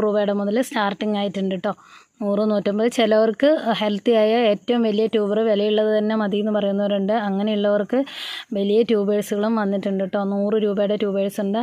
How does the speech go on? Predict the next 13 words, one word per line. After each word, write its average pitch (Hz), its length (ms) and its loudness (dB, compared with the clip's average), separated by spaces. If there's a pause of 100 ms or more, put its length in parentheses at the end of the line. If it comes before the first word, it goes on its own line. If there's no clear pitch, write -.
അൻപതിൻ്റെ 202 580 -2
ഉണ്ട്, 190 240 -2
എഴുപതിൻ്റെ 202 500 -2
എല്ലാം 208 320 0
ഉണ്ട് 190 160 -4
കേട്ടോ 196 200 -4 (360)
ട്യൂബേഴ്സുകൾ. 196 580 -2 (760)
അപ്പോൾ 202 160 -4 (100)
വേണ്ടവർ 190 340 -2 (800)
WhatsApp-ൽ 196 520 -4 (100)
വരിക. 190 220 0 (880)
ആ, - 20 -4 (240)
നിങ്ങൾക്ക് 214 360 0